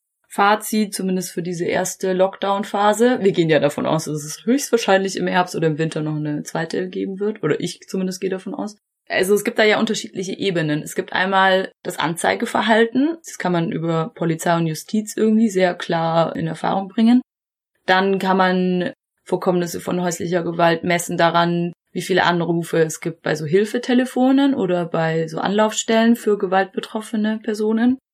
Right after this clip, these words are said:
Und es gab aber auch eine Studie von der Technischen Universität in München, die sich eben angeguckt haben,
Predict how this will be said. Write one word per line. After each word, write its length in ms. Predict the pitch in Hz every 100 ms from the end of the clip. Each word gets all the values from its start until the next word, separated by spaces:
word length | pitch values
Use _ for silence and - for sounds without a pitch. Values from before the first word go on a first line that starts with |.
| _ _ _
Und 320 | - 226 285 -
es 140 | -
gab 220 | 214 220
aber 280 | 202 196 -
auch 180 | 196 -
eine 560 | - 190 190 190 196 - _
Studie 480 | - - 226 214 202
von 160 | 202 190
der 120 | 185
Technischen 540 | 208 208 208 196 196
Universität 800 | 175 185 180 180 175 - 190 185
in 180 | 180 175
München, 760 | 190 226 247 - 165 185 269 370 _ _ _ _ _ -
die 340 | 196 190 190
sich 220 | 175 185
eben 180 | - 185
angeguckt 500 | 185 190 160 - -
haben, 400 | 180 170 170 160